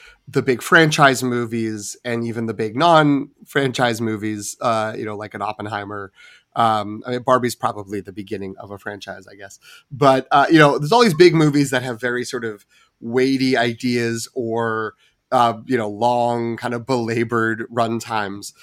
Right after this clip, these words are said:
uh, that, you know, this is a nice little, like, here's a, just a nice, small, tiny comedy. Uh, and, and, and I think people would enjoy it regardless. There, there is also the,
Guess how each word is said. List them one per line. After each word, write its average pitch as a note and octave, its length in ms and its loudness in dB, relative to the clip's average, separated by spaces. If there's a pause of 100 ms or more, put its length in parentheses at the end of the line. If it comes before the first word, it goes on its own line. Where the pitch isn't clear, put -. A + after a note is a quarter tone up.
(320)
uh, A#2+ 340 4
that, B2+ 380 4
you C3 80 2
know, B2+ 60 0
this C3 240 0
is C3+ 120 -2
a C3+ 80 2
nice A2+ 340 -4
little, G2+ 260 -8
like, F#2 260 -10
here's - 180 -20
a, B2+ 40 -18
just - 200 -14
a E2+ 80 -18
nice, G2+ 360 -8
small, B2+ 500 -4
tiny C3+ 300 -4
comedy. G2+ 520 -6 (360)
Uh, A#2+ 280 0
and, B2 220 -2
and, A#2+ 260 -4
and B2 120 -2
I A#2 80 -4
think F3+ 360 -2
people G3+ 320 2
would E3+ 120 4
enjoy C3 400 4
it B2 220 2 (500)
regardless. D#3+ 680 6
There, D3+ 220 4
there C#3 160 4
is C#3+ 320 2
also C3 800 2
the, A#2+ 600 -6